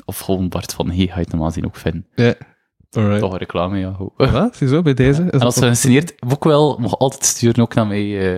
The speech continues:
Speaker 1: eh,
Speaker 2: Ja.
Speaker 1: welk kanaal dan ook.
Speaker 2: Ja, ideaal, top. Ehm,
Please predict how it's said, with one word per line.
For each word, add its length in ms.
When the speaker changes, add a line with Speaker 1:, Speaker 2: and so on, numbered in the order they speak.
Speaker 1:
eh, 80
Speaker 2:
Ja. 300
Speaker 1:
welk 340
kanaal 360
dan 220
ook. 300
Speaker 2:
Ja, 220
ideaal, 480
top. 340
Ehm, 360